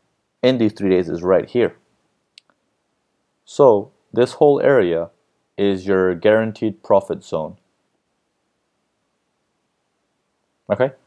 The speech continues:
let me clean this up a little bit and show you another example here. All right, let me, uh, get this out of the way. Okay, now,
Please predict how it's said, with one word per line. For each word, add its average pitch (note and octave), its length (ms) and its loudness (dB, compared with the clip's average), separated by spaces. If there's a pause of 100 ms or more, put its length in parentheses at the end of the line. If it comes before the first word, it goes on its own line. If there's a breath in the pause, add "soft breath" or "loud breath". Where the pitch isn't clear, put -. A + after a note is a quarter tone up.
(200)
let G#2+ 180 2
me G#2+ 80 0
clean G2+ 280 -2
this F#2+ 160 -2
up F#2+ 160 -2
a - 20 0
little F2 200 0
bit E2+ 220 -6
and E2 220 -8
show F2+ 160 -2
you E2+ 160 -2
another D#2 240 -6
example D#2 460 -10
here. - 180 -12 (1040)
All F2 80 0
right, D#2 180 -4
let D#2+ 120 -10
me, E2+ 140 -12
uh, - 340 -20 (200)
get - 120 -16 (200)
this - 200 -18
out - 100 -10
of F2 60 -12
the F2+ 60 -16
way. G2 580 -6 (3250)
Okay, - 220 -6 (480)
now, F#2+ 360 0